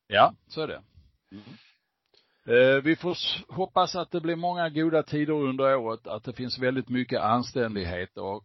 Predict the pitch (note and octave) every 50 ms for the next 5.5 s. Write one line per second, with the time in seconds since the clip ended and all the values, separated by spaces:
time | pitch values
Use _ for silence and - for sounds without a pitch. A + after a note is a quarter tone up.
0 | _ - G#2+ G#2 G#2 G2+ - _ - - G#2+ G#2 G2 G#2 A2+ A2 G#2+ A2 A2+ A#2
1 | A#2 A2+ G2+ G#2+ G#2 G2 G2 G2+ G2 G2+ G2+ G2+ G2+ F#2+ G2 G2 F#2 F#2+ G#2+ A2+
2 | A2+ - - A2+ F#2+ F2+ - - - G#2 G#2 A2+ - - - G2 D#2 F2+ G2 F#2+
3 | F#2+ - _ - G2 G2 G2 F#2 - A2+ G2 F#2 F#2+ - - - F#2 F#2 F#2 G2+
4 | A2 _ - G2 E2+ D#2+ E2+ F2+ F2 F2 F2+ F2+ F2 E2+ - - G2+ - - G#2+
5 | F2+ E2+ D#2 D2 C#2 C2 C2 B1 B1